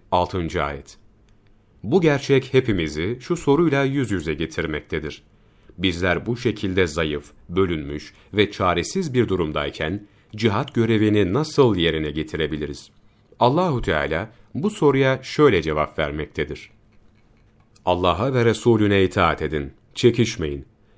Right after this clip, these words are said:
Yoksa korkar başarısızlığa düşersiniz ve kuvvetiniz gider.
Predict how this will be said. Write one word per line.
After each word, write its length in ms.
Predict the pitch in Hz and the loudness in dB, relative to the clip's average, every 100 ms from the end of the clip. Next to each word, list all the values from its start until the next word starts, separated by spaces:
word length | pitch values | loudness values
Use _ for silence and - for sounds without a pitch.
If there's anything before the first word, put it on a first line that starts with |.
| - | 2
Yoksa 360 | 131 160 147 | 2 4 0
korkar 580 | 123 117 110 113 110 92 | 4 4 4 2 2 2
başarısızlığa 840 | 87 101 117 107 - 107 98 104 85 | 0 2 2 2 0 0 4 2 2
düşersiniz 760 | 78 80 73 - 76 67 - _ _ _ | -2 -4 -4 -6 -6 -8 -14 _ _ _
ve 220 | 82 82 | -2 -2
kuvvetiniz 640 | - 123 113 110 113 98 87 | 2 2 2 0 2 2 0
gider. 380 | 87 - 71 | -4 -4 -6